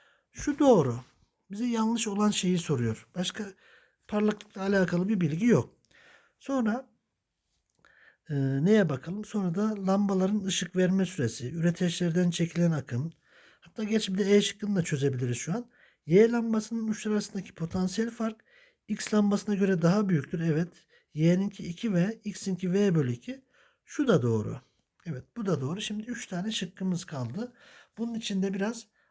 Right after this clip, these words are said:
akımlarla uğraşmam gerekiyor. Bunu da şöyle yapacağız. Şu potansiyelleri bir silmem gerekiyor.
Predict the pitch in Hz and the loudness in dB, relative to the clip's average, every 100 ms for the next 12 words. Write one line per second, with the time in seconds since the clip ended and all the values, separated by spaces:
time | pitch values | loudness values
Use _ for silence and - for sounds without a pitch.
0 | _ - 208 220 214 214 180 147 131 123 | _ -14 -8 -2 0 2 2 0 0 -4
1 | - 123 117 110 110 - 110 - - - | -4 -8 -6 -8 -10 -12 -16 -16 -20 -20
2 | - - - 165 190 214 190 190 185 143 | -20 -14 -8 -4 -2 0 2 2 2 2
3 | 127 117 113 - - _ _ _ - - | -2 -6 -6 -8 -14 _ _ _ -20 -18
4 | - - - _ _ _ _ _ _ _ | -18 -18 -20 _ _ _ _ _ _ _
5 | _ - - 165 160 160 - _ _ _ | _ -12 -8 -2 0 0 -4 _ _ _
6 | _ _ _ _ - 175 170 160 147 156 | _ _ _ _ -6 -4 0 2 2 0
7 | 139 139 135 147 151 143 135 120 107 110 | -2 -2 -4 -4 -2 2 2 2 -2 -6
8 | - 143 165 - - | -8 -6 -6 -8 -20